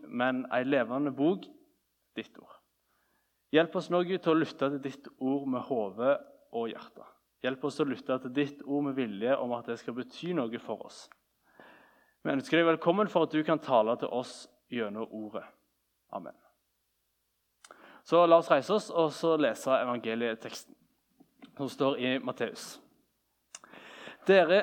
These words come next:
skal ikke samle skatter på jorden, hvor møll og mark ødelegger, og hvor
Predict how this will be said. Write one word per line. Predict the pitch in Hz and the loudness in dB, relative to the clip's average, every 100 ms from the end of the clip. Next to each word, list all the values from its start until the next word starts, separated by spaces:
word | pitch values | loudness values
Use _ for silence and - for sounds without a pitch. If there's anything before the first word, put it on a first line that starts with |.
| - | 2
skal | - 180 185 - - | 2 4 4 2 -6
ikke | 196 - 196 190 | -6 -4 -4 -2
samle | - 165 110 139 - | 0 0 2 0 0
skatter | - - 131 - 120 117 | -6 -6 -6 -4 -6 -4
på | 117 | -6
jorden, | 104 104 98 - _ | -6 -8 -10 -12 _
hvor | 117 127 131 | -10 -4 2
møll | 127 147 190 - | 6 6 4 0
og | 165 | 0
mark | 160 160 - - | 0 0 -8 -10
ødelegger, | 135 110 101 110 110 95 - 123 | -6 -6 -6 -8 -6 -8 -8 -8
og | 127 | -4
hvor | 147 | -4